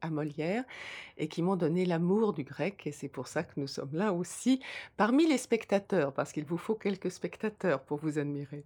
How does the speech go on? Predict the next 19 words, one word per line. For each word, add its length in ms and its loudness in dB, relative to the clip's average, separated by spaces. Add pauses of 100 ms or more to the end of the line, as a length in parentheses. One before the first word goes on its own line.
Donc, 440 8
vous 240 2
avez 140 6
commencé 560 4
cette, 480 2
euh, 240 4
grande 320 2
entreprise, 840 4
et 120 2
quand 180 6
est-ce 160 6
que 60 2
vous 180 4
avez 160 6
fondé 640 4
votre 300 0
théâtre 540 4
qui 120 -6
s'appelle 480 4